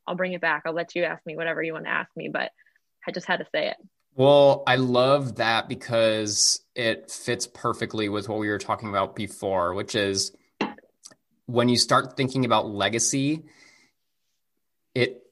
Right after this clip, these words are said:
Speaker 2: immediately does what we are talking about, is, like, zooming out from
Speaker 1: Mm-hmm.
Speaker 2: who you are and your immediate situation. And it's, y-, you're getting a view of the bigger picture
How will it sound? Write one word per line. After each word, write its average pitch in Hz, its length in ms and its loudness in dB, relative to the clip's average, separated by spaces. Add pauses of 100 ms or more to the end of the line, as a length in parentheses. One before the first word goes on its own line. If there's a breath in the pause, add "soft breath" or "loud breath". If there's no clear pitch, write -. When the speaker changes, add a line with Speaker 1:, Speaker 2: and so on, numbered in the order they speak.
Speaker 2:
immediately 139 580 4
does 120 280 4
what 120 100 0
we 120 140 2
are 110 260 0 (160)
talking 113 320 4
about, 95 200 4
is, 101 100 -4
like, 101 260 -4
zooming 127 400 2
out 123 400 2
from 113 720 4
Speaker 1:
Mm-hmm. 196 220 -4
Speaker 2:
who 131 180 0
you 123 240 2
are 107 460 4
and 117 120 -4
your 110 120 2
immediate 110 340 0
situation. 101 800 -2
And 107 180 -2
it's, - 380 -4
y-, 120 180 -6
you're 110 220 -4
getting 113 440 2
a 104 80 4
view 107 280 0
of 98 100 -4
the 104 60 -4
bigger 101 240 0
picture - 520 -8